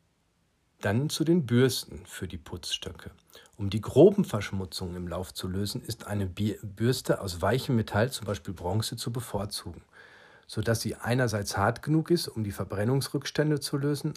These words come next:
andererseits aber nicht so hart ist, dass sie den Lauf beschädigt. Aus diesem Grund haben Drahtbürsten und Stahlwolle im Lauf nichts zu suchen. Wichtig ist,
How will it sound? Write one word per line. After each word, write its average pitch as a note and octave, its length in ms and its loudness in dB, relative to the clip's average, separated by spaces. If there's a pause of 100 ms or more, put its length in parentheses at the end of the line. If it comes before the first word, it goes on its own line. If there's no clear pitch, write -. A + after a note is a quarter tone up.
(160)
andererseits C3+ 640 2
aber G2 160 -4
nicht G2 360 -4
so G#2 300 -2
hart C#3 240 2
ist, D3 280 -6
dass C3+ 100 -2
sie D#3 100 -6
den F3 160 6
Lauf G#2+ 320 4
beschädigt. - 720 -10 (480)
Aus - 240 -6
diesem E3 280 4
Grund E3 320 4
haben G2 220 0
Drahtbürsten A#2+ 760 0
und G2 120 -6
Stahlwolle B2+ 600 2
im G2 180 -4
Lauf E2+ 380 -4
nichts - 460 -2
zu - 160 -8
suchen. A#2+ 440 -4 (640)
Wichtig C#3 500 2
ist, - 400 -6